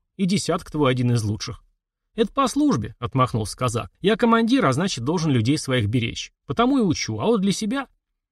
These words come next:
Елизар не договорил и, развернувшись, отправился следом за сыном. Проводив его взглядом, Григорий отряхнулся и пошел в караулку, где ему по приказу капитана Залесского выделили отдельный закуток.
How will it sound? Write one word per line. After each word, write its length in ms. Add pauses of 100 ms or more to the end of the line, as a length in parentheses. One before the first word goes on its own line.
(420)
Елизар 460
не 80
договорил 500
и, 40
развернувшись, 600
отправился 500
следом 380
за 140
сыном. 360 (800)
Проводив 420
его 120
взглядом, 420
Григорий 320
отряхнулся 560
и 20
пошел 300
в 80
караулку, 520
где 180
ему 180
по 80
приказу 480
капитана 460
Залесского 580
выделили 380
отдельный 400
закуток. 580